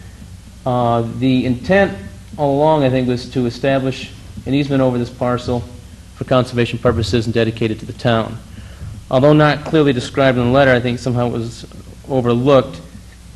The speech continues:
We intend as well to provide this to the town in fee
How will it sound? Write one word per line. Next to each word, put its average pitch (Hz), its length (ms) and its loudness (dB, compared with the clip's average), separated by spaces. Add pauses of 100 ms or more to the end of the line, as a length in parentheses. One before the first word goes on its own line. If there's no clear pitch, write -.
(240)
We 151 140 4
intend 151 300 2
as 127 100 0
well 139 340 4
to 120 80 -6
provide 123 480 -2 (1200)
this 135 420 2
to 131 60 -2
the 117 80 -2
town 117 440 0
in 120 180 0
fee 117 540 -2